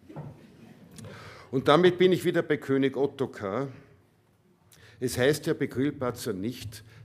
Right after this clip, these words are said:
„Tritt hin auf jeden.“ Unser Anspruch,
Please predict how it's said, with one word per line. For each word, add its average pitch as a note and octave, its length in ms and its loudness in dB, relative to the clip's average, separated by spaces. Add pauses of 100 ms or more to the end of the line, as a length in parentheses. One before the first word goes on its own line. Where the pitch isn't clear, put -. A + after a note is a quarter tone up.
(220)
„Tritt C3 300 -4
hin C#3 460 -4
auf A#2+ 300 -8
jeden.“ G#2 480 -6 (4000)
Unser E3+ 380 2
Anspruch, D3+ 640 0